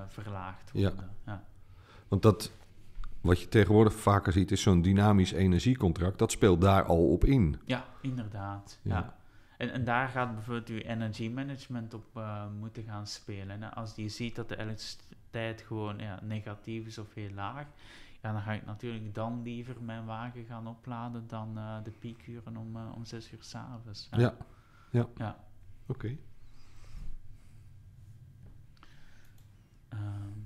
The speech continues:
Speaker 1: ja. En dan, ja, de, de, de, de conclusie is dan een beetje van, hè, ehm, van ja, eh, hoe, hoe ziet mijn D C net als die, eh, bouwsteen in de energietransitie, is dat ik dan,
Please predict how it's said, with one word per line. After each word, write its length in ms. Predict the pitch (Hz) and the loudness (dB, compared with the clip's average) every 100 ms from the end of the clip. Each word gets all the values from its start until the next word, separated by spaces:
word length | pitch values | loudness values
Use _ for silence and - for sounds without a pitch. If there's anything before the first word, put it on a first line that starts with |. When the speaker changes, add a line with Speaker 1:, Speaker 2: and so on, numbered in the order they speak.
| 104 | -8
Speaker 1:
ja. 240 | 120 110 - - - - - - - | -4 -6 -8 -18 -18 -18 -18 -18 -12
En 120 | 123 | -6
dan, 260 | 110 107 101 | -2 -2 -4
ja, 220 | 117 107 | -4 -4
de, 240 | 107 104 104 | -4 -8 -8
de, 260 | 101 98 95 | -6 -4 -4
de, 240 | 101 92 92 - | -4 -8 -10 -12
de 160 | - 101 | -12 -10
conclusie 760 | 113 101 - 113 117 107 123 | -8 -8 -8 -8 -6 -8 -8
is 140 | 117 110 | -8 -8
dan 160 | 117 | -8
een 120 | 107 | -6
beetje 360 | 107 113 113 117 | -4 -6 -6 -12
van, 300 | 107 110 107 | -6 -6 -6
hè, 180 | 107 117 127 - - - - - - | -6 -8 -8 -14 -20 -18 -18 -18 -10
ehm, 560 | 120 107 104 101 104 104 101 98 - - - - - - - - | -4 -2 -2 -4 -6 -6 -8 -10 -14 -20 -20 -20 -20 -20 -18 -14
van 140 | - | -8
ja, 280 | 110 107 - | -4 -2 -2
eh, 80 | - - - | -4 -6 -10
hoe, 320 | - 117 113 - | -8 -4 -4 -6
hoe 100 | 117 | -8
ziet 280 | 117 107 | -8 -8
mijn 240 | 117 110 107 | -6 -4 -4
D 240 | 104 101 | -6 -6
C 20 | - 117 | -6 -4
net 200 | 117 113 | -6 -6
als 220 | 107 104 | -8 -8
die, 300 | - 104 104 | -8 -6 -6
eh, 220 | 101 101 98 98 | -6 -6 -8 -6
bouwsteen 560 | 104 107 113 - 117 107 | -4 -4 -6 -8 -8 -6
in 140 | 107 | -8
de 100 | 101 | -8
energietransitie, 1300 | 107 104 98 113 117 123 131 127 113 131 131 - 131 | -8 -8 -8 -8 -8 -8 -8 -8 -6 -8 -8 -10 -8
is 180 | 113 107 | -8 -6
dat 200 | 110 107 | -6 -4
ik 200 | 113 110 | -6 -4
dan, 320 | 110 104 104 | -4 -4 -6